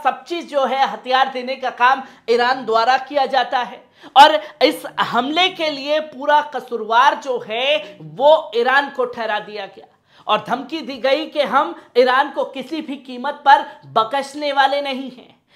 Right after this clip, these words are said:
जो कि खुद डिफेंस सेक्रेटरी की जो प्रेस कॉन्फ्रेंस है उसके दौरान ये बातें सबरीना सिंह द्वारा कही गई, जो कि खुले तौर पर ईरान के खिलाफ अमेरिका बिगुल फूंक रहा है।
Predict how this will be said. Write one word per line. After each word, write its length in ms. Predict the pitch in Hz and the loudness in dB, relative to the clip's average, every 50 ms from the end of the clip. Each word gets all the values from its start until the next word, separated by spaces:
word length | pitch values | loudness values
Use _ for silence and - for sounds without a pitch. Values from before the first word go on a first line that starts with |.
| _ _ 139 | _ _ -8
जो 200 | 139 - 262 262 | -2 0 0 0
कि 200 | 262 320 330 - | 0 -4 -10 -10
खुद 320 | - - 339 359 349 - - - _ 165 | -8 -6 -8 -8 -8 -10 -20 -20 _ -8
डिफेंस 460 | 151 247 - - 330 339 349 330 330 | -6 -6 -6 -4 -4 -4 -4 -6 -8
सेक्रेटरी 460 | - 277 294 277 277 - - 320 320 311 | -10 -10 -8 -8 -10 -8 -10 -14 -14 -12
की 500 | 302 302 311 311 320 330 311 - - - - | -10 -10 -8 -8 -8 -8 -10 -12 -18 -20 -16
जो 200 | 156 151 285 302 | -6 -2 -2 -2
प्रेस 400 | 302 - - 277 294 320 311 - | -2 -2 0 2 2 2 2 -2
कॉन्फ्रेंस 600 | - 294 269 269 254 254 277 285 277 269 277 - 226 | -4 -2 -2 -2 -4 -4 -4 -4 -4 -4 -6 -10 -8
है 520 | 233 233 240 254 269 294 285 - - - - | -6 -2 0 2 2 0 0 -2 -6 -6 -4
उसके 340 | 285 285 277 - - 320 302 233 | -4 -4 -4 -4 -6 -4 -4 0
दौरान 540 | 185 226 233 226 233 247 269 294 302 285 | 2 2 4 4 6 4 4 2 0 0
ये 80 | 262 254 | -4 -4
बातें 440 | 254 170 220 220 - - - 294 302 294 | -2 2 2 2 2 0 -2 -6 -8 -6
सबरीना 560 | - 277 240 - - 247 254 262 277 285 269 277 - | -4 -6 -6 -4 -6 -8 -6 -2 0 0 0 0 -2
सिंह 220 | - 359 349 320 | -10 -10 -10 -8
द्वारा 300 | 220 262 294 269 262 247 - | -2 2 2 4 4 2 0
कही 260 | - 247 208 202 220 | -2 -8 -10 -10 -12
गई, 240 | - - - - _ _ _ _ _ _ _ _ _ _ _ _ _ _ _ - | -16 -20 -20 -20 _ _ _ _ _ _ _ _ _ _ _ _ _ _ _ -14
जो 200 | 160 - 302 302 | -6 -2 -2 -2
कि 160 | 302 311 370 339 | -2 -2 -6 -6
खुले 320 | - - 320 311 359 370 359 | -6 -6 -8 -6 -6 -6 -6
तौर 260 | 359 311 269 269 262 | -4 -2 -2 -2 -2
पर 320 | 269 302 311 320 320 320 - | 0 2 2 2 2 0 -4
ईरान 320 | 247 254 262 269 285 294 294 | -4 0 0 2 0 0 -2
के 160 | - 294 262 | -4 -8 -8
खिलाफ 460 | - - 233 233 240 269 302 - - - | -8 -4 0 2 4 4 4 2 0 -6
अमेरिका 500 | 233 233 240 233 233 226 226 - 302 285 277 277 - - - | -4 -2 -2 -2 -2 -2 -2 0 2 2 2 2 -2 -6 -6
बिगुल 320 | 247 233 262 311 285 254 | -4 -4 -6 -10 -10 -10
फूंक 260 | 220 277 294 240 - 277 | -10 -12 -10 -8 -4 -2
रहा 240 | 254 226 - - 185 | 0 0 0 -2 -8
है। 180 | 170 - - | -10 -12 -18